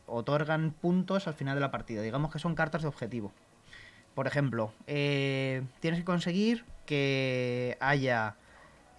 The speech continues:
un gato de cada familia, por lo menos,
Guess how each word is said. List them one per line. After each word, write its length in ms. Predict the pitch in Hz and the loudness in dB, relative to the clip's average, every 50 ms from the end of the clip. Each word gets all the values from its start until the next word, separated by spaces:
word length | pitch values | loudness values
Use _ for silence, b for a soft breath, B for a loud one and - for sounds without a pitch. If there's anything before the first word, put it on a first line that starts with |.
| - - - - - - - - | -20 -20 -20 -20 -20 -10 -2 2
un 600 | 170 180 180 180 180 175 175 170 170 165 165 160 | 4 6 6 6 6 6 6 6 4 4 4 4
gato 420 | 151 143 131 - 120 113 113 113 - - - | 4 4 2 2 -2 -4 -4 -6 -10 -12 -10
de 360 | 156 139 131 127 135 131 120 | -8 -8 -4 -2 -4 -2 0
cada 260 | - 156 156 170 170 | 2 2 4 4 2
familia, 640 | 165 - 143 135 151 160 180 196 202 208 220 240 277 - - - - - - - - - - - | 2 0 0 0 2 2 2 4 4 2 2 0 -2 -4 -10 -18 -20 -20 -20 -20 -20 -20 -12 -4
por 160 | - 156 151 | -2 0 2
lo 80 | 143 139 | 2 2
menos, 460 | 139 156 180 208 247 294 - - - | 2 4 4 4 2 2 -2 -6 -14